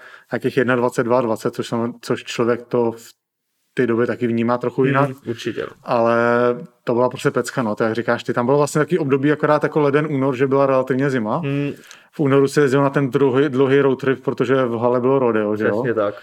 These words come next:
Speaker 1: A s-, a vrátili jsme se v březnu z toho road tripu a už prostě po tréninku bazén odpoledne a opalovačky a
Speaker 2: Úplně, úplně přesně jsme to měli my, no.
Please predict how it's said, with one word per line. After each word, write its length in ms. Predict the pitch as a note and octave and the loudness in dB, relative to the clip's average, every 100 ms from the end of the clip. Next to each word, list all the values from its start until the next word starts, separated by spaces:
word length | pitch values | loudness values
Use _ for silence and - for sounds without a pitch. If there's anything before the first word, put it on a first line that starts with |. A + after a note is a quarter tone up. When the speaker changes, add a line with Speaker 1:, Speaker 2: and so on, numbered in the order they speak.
| - - | -20 -8
Speaker 1:
A 100 | D3 | -8
s-, 100 | C3 - | -4 -2
a 60 | |
vrátili 400 | B2+ B2+ B2 C3+ | 2 2 2 0
jsme 100 | B2 | 0
se 140 | B2+ C3+ | 0 0
v 40 | |
březnu 280 | B2 A#2+ C3 | 2 0 0
z 60 | |
toho 160 | B2+ C3+ | 0 2
road 160 | C3+ B2 | 2 2
tripu 480 | B2+ C3+ D3 D#3+ - _ _ | 0 2 0 -2 -8 _ _
a 80 | C#3 | -2
už 180 | B2+ A#2+ | -2 -2
prostě 260 | B2+ - | -4 -2
po 120 | B2 B2+ | -2 0
tréninku 440 | B2 A#2+ A#2 B2+ | 0 0 0 0
bazén 420 | A#2+ A#2 A#2 A#2 | 0 0 0 -2
odpoledne 520 | A2+ - A#2+ A2+ A2 | -4 -2 0 2 2
a 40 | A#2 | 0
opalovačky 880 | A2 A#2+ A2+ A2 A2 - A#2+ A2+ A#2 | 0 0 0 0 -2 -2 0 2 2
a 140 | G2+ - _ - - | 0 -8 _ -20 -12
Speaker 2:
Úplně, 560 | C3 - B2+ B2 A#2+ F#2+ G2+ | -12 -2 0 0 -2 -4 -8
úplně 260 | - C3+ D3 | -6 2 2
přesně 320 | - C#3 C#3 | 0 -6 -8
jsme 140 | A#2 B2+ | -6 -6
to 100 | B2+ | -6
měli 280 | A#2 A#2 | -6 -6
my, 160 | G#2 B1+ | -8 -12
no. 140 | C2 | -14